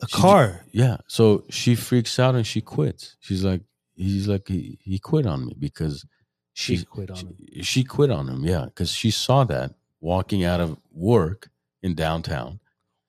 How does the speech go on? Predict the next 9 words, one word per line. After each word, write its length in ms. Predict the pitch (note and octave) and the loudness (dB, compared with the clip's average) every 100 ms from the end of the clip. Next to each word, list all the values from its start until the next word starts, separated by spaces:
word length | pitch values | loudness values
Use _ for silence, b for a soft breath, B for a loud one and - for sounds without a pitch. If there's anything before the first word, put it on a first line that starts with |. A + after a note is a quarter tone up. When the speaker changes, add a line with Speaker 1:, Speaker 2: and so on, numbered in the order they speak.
| _ - | _ 0
Speaker 2:
Imagine 400 | G#2+ A2+ A2 F#2 | 2 2 2 -2
a 40 | |
homeless 440 | D#2+ G#2 A2 G2 - | 0 0 2 0 0
guy 260 | G#2 F#2+ | 0 2
just 280 | F2 F2 - | 0 -6 -10
humping 580 | - - F#2 G2+ G#2 F2+ | -14 -4 -2 0 -2 -2
a 60 | D#2+ | -4
car. 420 | - G2 C2 - _ _ _ _ _ _ _ _ _ _ _ _ _ | -2 -2 -2 -10 _ _ _ _ _ _ _ _ _ _ _ _ _
Like, 220 | F2 E2+ | -10 -10